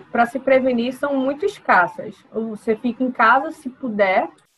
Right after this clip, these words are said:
Se tiver que sair, você usa a máscara, lava as mãos constantemente com água e sabão, ou então passa o álcool. E aí que eu queria que falasse, que o senhor falasse um pouquinho mais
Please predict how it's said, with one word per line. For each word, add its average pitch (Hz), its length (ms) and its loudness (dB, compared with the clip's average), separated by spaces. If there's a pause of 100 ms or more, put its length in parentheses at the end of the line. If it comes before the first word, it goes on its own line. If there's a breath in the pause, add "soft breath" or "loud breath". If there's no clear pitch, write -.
(280)
Se 254 120 -10
tiver 269 360 2
que - 80 -20
sair, 214 500 0
você - 280 -6
usa 214 260 0
a - 20 2
máscara, 269 680 2 (340 soft breath)
lava 247 280 4
as 247 100 -2
mãos 233 220 -4
constantemente 233 720 -4
com 247 140 0
água 233 220 4
e 269 40 -14
sabão, 269 460 0
ou 330 80 0
então 302 320 -6 (100)
passa 262 440 2 (100)
o 294 140 -2
álcool. 170 480 0 (760)
E 233 80 0
aí 262 160 2
que 320 60 -8
eu 311 40 -8
queria 302 280 -10
que - 80 -20
falasse, 240 400 -2
que - 80 -10
o - 20 -4
senhor 254 240 -6
falasse 240 380 -2
um - 20 -8
pouquinho 254 320 -8
mais 294 220 -4